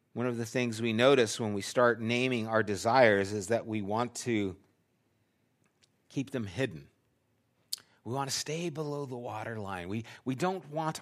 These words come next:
our desires to be known because maybe we're ashamed of them. We're, we're afraid of them. We're afraid they'll embarrass us. We're, we're afraid to own what they are.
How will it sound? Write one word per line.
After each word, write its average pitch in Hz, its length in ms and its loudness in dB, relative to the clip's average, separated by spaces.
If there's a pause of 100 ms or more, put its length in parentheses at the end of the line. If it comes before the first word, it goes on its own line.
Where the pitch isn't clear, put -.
our 127 260 2 (240)
desires 139 880 0 (300)
to 135 100 -2
be 123 180 -4
known 117 460 0
because 107 300 -8
maybe 139 240 -4
we're 127 260 0
ashamed 120 580 -6
of 85 120 -10
them. 78 240 -14
We're, 92 160 -8 (300)
we're 123 200 0
afraid 127 500 0
of 104 120 -4
them. 95 180 -4
We're 104 120 2
afraid 135 480 4 (920)
they'll 120 280 -2
embarrass 113 640 4
us. 80 260 -8
We're, 120 200 -2
we're 123 240 6
afraid 135 720 6
to 117 500 0 (1200)
own 101 360 -2
what 90 160 -10
they 98 160 2
are. 82 400 2